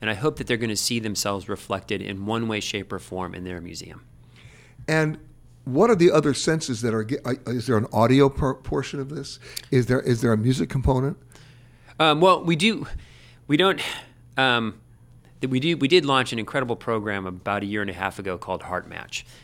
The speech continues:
Speaker 1: and it's, uh, ultimately it's, it's sort of Tinder, uh, for your museum visit.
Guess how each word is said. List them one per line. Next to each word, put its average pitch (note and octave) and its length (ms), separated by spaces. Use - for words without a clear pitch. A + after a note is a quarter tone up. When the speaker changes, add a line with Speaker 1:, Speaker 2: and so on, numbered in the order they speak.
Speaker 1:
and G2+ 260
it's, G#2+ 380
uh, F#2 440
ultimately A2+ 600
it's, - 180
it's - 220
sort C#3 160
of - 140
Tinder, A#2+ 500
uh, G#2+ 240
for A2 200
your G#2 140
museum G2 440
visit. D#2+ 440